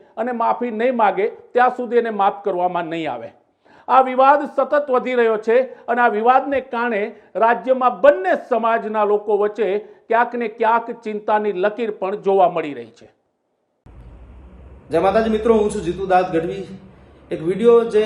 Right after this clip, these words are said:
Speaker 2: અ, સાંભળવા જોવા મળ્યો, એમાં એક વ્યક્તિ ચારણ સમાજ માટે બેફામ બોલે છે, અ, બહુ ખૂબ ખરાબ બોલે છે.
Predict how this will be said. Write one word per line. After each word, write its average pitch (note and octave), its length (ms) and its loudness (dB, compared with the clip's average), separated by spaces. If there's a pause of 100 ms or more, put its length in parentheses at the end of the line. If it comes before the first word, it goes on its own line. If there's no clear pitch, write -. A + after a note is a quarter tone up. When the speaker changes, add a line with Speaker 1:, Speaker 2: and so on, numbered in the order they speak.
Speaker 2:
અ, G#3 460 -4
સાંભળવા F3 440 0
જોવા F#3+ 260 0
મળ્યો, G3 220 0
એમાં G3 200 -2
એક F#3 180 -4
વ્યક્તિ E3 360 -8
ચારણ F3+ 260 -2
સમાજ F#3+ 340 -8
માટે G3 260 -6
બેફામ F3+ 400 -6
બોલે F3 240 -4
છે, F#3 120 -8 (540)
અ, - 20 -8 (480)
બહુ D#3+ 100 -6
ખૂબ E3+ 300 -12
ખરાબ E3 320 -2
બોલે F3+ 220 -4
છે. A3 140 -10